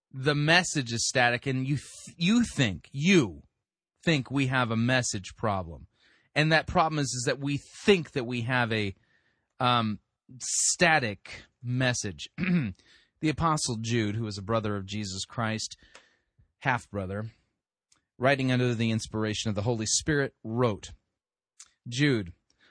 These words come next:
"A servant of Jesus Christ and brother of James, to those who are called, beloved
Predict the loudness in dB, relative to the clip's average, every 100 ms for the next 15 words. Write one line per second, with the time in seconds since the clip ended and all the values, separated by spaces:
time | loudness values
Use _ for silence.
0 | _ -4 0 2 2 2 0 0 0 0
1 | 0 -4 -2 0 0 -2 -2 0 0 -2
2 | -4 -4 -4 -2 -4 -2 0 0 -2 -4
3 | -2 -2 0 -2 -2 0 0 -4